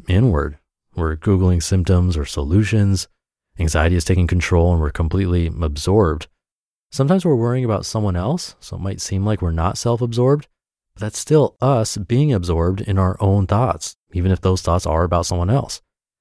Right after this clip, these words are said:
And getting out and helping someone else or focusing on other people is a great way to get out of that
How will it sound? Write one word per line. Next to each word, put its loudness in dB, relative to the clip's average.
And 0
getting 2
out 4
and 0
helping -2
someone 0
else 0
or -10
focusing -2
on -2
other 2
people 2
is -2
a 0
great 2
way 2
to -2
get -2
out 0
of 0
that 0